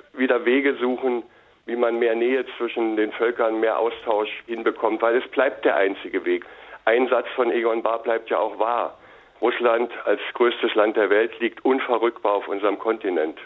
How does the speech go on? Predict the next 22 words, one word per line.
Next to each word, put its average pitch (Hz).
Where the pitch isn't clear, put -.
Mit 95
Freunden 107
kann 110
man 107
die 92
Freundschaft 110
beenden, 85
aber 95
Nachbarn 104
bleiben 98
da 95
und 87
da 90
muss 98
man 98
sehen, 95
wie 101
man 90
klarkommt. 92
Wir 90
werden 98
also 92